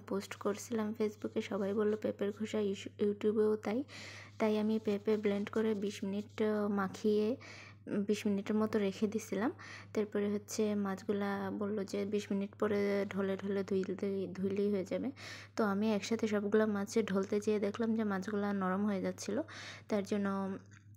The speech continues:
এ, একটা পাতলা শপিং ব্যাগ যে কাপড়ের থাকে, ওগুলা দিয়ে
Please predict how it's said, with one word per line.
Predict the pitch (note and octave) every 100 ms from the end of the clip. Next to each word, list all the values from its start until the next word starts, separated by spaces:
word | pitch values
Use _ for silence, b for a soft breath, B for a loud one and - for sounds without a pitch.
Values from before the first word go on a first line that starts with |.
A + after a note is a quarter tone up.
| -
এ, | F#3+ F3+ F3 F3+ F3+ -
একটা | F#3 F#3+ G3 F#3 F#3 F#3
পাতলা | G#3 F#3+ G3+ F#3
শপিং | G3 F#3+ G3+ G3
ব্যাগ | G3 F#3+
যে | G3 G#3
কাপড়ের | G3 F#3+ G3 G3 -
থাকে, | G3+ - A#3
ওগুলা | F#3 F#3 G3
দিয়ে | F#3 G3+ B3